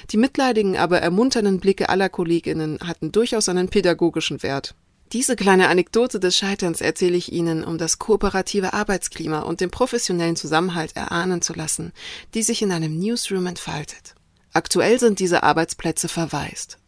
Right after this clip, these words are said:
Der Journalismus verläuft virtuell jedoch weiterhin ebenso effektiv.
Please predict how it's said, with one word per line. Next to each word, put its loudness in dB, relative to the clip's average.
Der 2
Journalismus 2
verläuft -2
virtuell 4
jedoch 0
weiterhin -2
ebenso 0
effektiv. -2